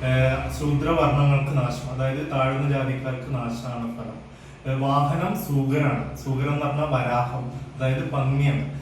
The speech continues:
അപ്പൊ സസ്യനാശാണ് ഫലം. ഏഹ്, വസ്ത്രം ചിത്രവർണ്ണമാണ്, പലവർണ്ണമാണ്,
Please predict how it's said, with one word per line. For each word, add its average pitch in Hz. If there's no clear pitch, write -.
അപ്പൊ 170
സസ്യനാശാണ് 143
ഫലം. 120
ഏഹ്, 135
വസ്ത്രം 170
ചിത്രവർണ്ണമാണ്, -
പലവർണ്ണമാണ്, 147